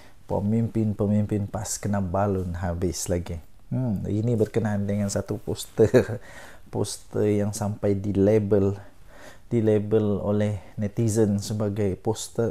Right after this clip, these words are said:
ucapan tahniah dari pas Selangor ini kepada Red Giant, "Lebih sudu daripada kuah." Ha, lebih sudu dari kuah. Betul atau tidak? Terpulang anda tinggalkan komen.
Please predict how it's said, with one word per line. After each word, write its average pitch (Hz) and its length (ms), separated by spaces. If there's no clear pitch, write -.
ucapan 101 560
tahniah 110 560
dari 104 240
pas 107 200
Selangor 101 520
ini 107 400
kepada 98 400
Red 95 240
Giant, 107 560
"Lebih 104 320
sudu 113 480
daripada 110 400
kuah." 131 320
Ha, 98 480
lebih 95 240
sudu 113 480
dari 113 240
kuah. 120 240
Betul 143 560
atau 113 160
tidak? 127 480
Terpulang 110 480
anda 104 160
tinggalkan 101 560
komen. 98 400